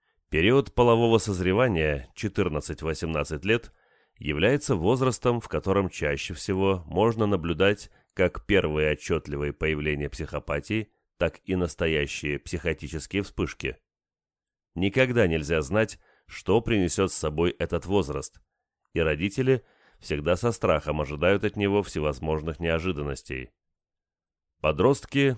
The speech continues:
делаются непоседливыми, беспокойными, непослушными, раздражительными. Естественный и здоровый протест против часто злоупотребляющих своим авторитетом старших –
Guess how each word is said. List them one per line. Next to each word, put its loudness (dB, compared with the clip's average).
делаются 2
непоседливыми, 0
беспокойными, -2
непослушными, -2
раздражительными. -2
Естественный 0
и -2
здоровый 4
протест -2
против -2
часто 0
злоупотребляющих -2
своим -2
авторитетом -2
старших – -4